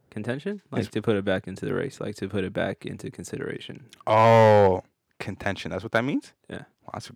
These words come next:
Speaker 2: that's a nice, I'm gonna use that word. I like that.
Speaker 1: I, I feel like you, you learn
Speaker 2: Hey,
Speaker 1: a
Speaker 2: that's,
Speaker 1: lot.
Speaker 2: that's a word of the day.
Speaker 1: Yeah,
Speaker 2: Contention.
Speaker 1: contention.
Speaker 2: Huh. I really like the way that rolls off the tongue. <laughs> Contention. It doesn't really roll off the tongue, but it feels good to say.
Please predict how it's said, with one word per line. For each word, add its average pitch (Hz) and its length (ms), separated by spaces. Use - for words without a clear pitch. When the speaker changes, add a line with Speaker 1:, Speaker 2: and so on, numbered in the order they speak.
Speaker 2:
that's - 160
a 101 40
nice, 92 160
I'm 113 120
gonna 104 120
use 92 120
that 87 120
word. 80 140
I 85 60
like 85 160
that. 90 260
Speaker 1:
I, 95 80
I 92 40
feel - 180
like 92 180
you, 104 140
you 92 460
learn 98 240
Speaker 2:
Hey, 127 40
Speaker 1:
a 113 40
Speaker 2:
that's, 135 140
Speaker 1:
lot. 175 220
Speaker 2:
that's - 220
a - 20
word 107 160
of 104 60
the 113 80
day. 127 160
Speaker 1:
Yeah, - 60
Speaker 2:
Contention. 123 520
Speaker 1:
contention. 104 440
Speaker 2:
Huh. - 460
I 302 80
really 359 140
like 349 160
the 208 80
way 202 80
that 165 180
rolls 135 280
off 139 140
the 123 100
tongue. 98 260
<laughs> - 80
Contention. 123 760
It - 80
doesn't 143 220
really 120 180
roll 104 320
off 110 160
the 80 80
tongue, 120 300
but 98 120
it 92 80
feels 98 260
good 92 200
to - 100
say. - 320